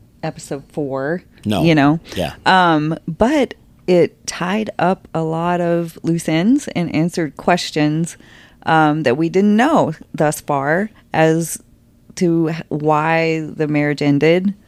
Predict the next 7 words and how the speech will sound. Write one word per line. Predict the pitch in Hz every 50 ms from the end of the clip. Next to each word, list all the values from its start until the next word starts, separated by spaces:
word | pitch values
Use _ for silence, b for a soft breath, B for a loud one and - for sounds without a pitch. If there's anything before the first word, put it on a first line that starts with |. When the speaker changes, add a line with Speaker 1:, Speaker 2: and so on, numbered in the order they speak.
| b b b b b b _ _
Speaker 1:
why | - 147 143 143 139 147 147 147 147 151 156 156 156 156 156 151 151 151 156 165 170 180 - _ _ _
Russ | - 156 151 147 143 160 160 - -
went | 151 143 160 160 156
on | 151 156 156 156 156
his | 160 165 165 151 147 147 151 151 151 151 - - - _ -
ponytail | - - 175 160 160 165 160 151 - - 165 139 151 156 160 156 151 147 143 147 156 - - - _ _
escapades, | 165 170 170 - - - 151 - 190 180 160 156 156 156 160 170 160 - -